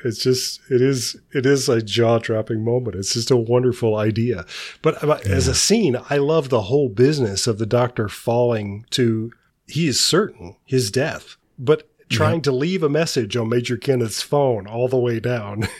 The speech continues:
Speaker 1: <laughs> and then
Speaker 2: <laughs>
Speaker 1: remembering that his mobile phone is actually part of the tardis. And that's, that's
Speaker 2: Yeah.
Speaker 1: what saves him.
Speaker 2: So cool.
Speaker 1: It's such a fun thing. So, favorite quote for me is, "I'm just popping out to do something eccentric."
Speaker 2: <laughs>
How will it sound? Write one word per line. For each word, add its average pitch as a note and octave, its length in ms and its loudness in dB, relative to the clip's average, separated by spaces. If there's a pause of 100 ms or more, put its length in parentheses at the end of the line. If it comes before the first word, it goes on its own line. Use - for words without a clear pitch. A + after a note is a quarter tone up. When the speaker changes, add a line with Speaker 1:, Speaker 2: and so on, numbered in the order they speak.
(100)
Speaker 1:
<laughs> - 240 -20
and C#3 360 0
then E3+ 280 4
Speaker 2:
<laughs> - 0 -
Speaker 1:
remembering B2+ 420 -2
that G#2+ 100 -10
his A2+ 160 -10
mobile A2+ 360 -6
phone G#2 280 -8
is G2 160 -10
actually G#2+ 320 -10
part A2+ 320 -8
of G#2 60 -12
the G#2 60 -14
tardis. - 760 -10 (400)
And G2 120 -6
that's, G#2 300 -2
that's F2+ 240 0
Speaker 2:
Yeah. F2+ 80 0
Speaker 1:
what E2 140 -6
saves A2+ 400 -2
him. E2+ 240 -14 (240)
Speaker 2:
So G#2+ 200 -2
cool. E2 420 -6 (120)
Speaker 1:
It's A2+ 140 -6
such C#3 200 -2
a A2+ 40 0
fun G2+ 340 -10
thing. F#2+ 340 -10 (240)
So, G#2 480 -6 (340)
favorite C#3+ 320 2
quote C3 320 2
for A#2+ 140 -4
me A#2+ 260 2
is, A2 300 -4 (420)
"I'm F3+ 140 -4
just F3+ 280 -2
popping F3+ 360 0
out D#3+ 180 0
to D3+ 100 -6
do D#3 120 -2
something C#3 340 -2
eccentric." - 640 -10 (240)
Speaker 2:
<laughs> - 400 -4